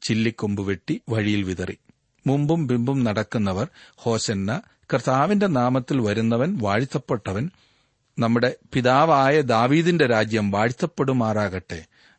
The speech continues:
അത്യുന്നതങ്ങളിൽ ഹോശന്ന" എന്ന് ആർത്തുകൊണ്ടിരുന്നു. ഇത് യെരുശലേമിൽ ഉണ്ടായിരുന്ന ആളുകൾക്ക് വളരെ മതിപ്പുണ്ടാക്കിയോ എന്ന് നമുക്കറിയില്ല. എന്നാൽ റോമിലുണ്ടായിരുന്ന ആളുകൾക്ക്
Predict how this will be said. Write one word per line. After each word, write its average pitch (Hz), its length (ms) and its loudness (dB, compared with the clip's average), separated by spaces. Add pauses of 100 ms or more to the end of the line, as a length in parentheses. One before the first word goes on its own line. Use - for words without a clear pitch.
(260)
അത്യുന്നതങ്ങളിൽ 113 840 0
ഹോശന്ന" 104 560 0
എന്ന് 101 320 -2 (320)
ആർത്തുകൊണ്ടിരുന്നു. 92 760 -6 (760)
ഇത് 160 360 4 (460)
യെരുശലേമിൽ 165 580 2
ഉണ്ടായിരുന്ന 123 480 2
ആളുകൾക്ക് 117 480 0
വളരെ 104 420 0 (160)
മതിപ്പുണ്ടാക്കിയോ 117 1300 0
എന്ന് 107 420 -2 (480)
നമുക്കറിയില്ല. 101 720 -2 (400)
എന്നാൽ 151 400 2 (220)
റോമിലുണ്ടായിരുന്ന 190 840 4
ആളുകൾക്ക് 151 560 2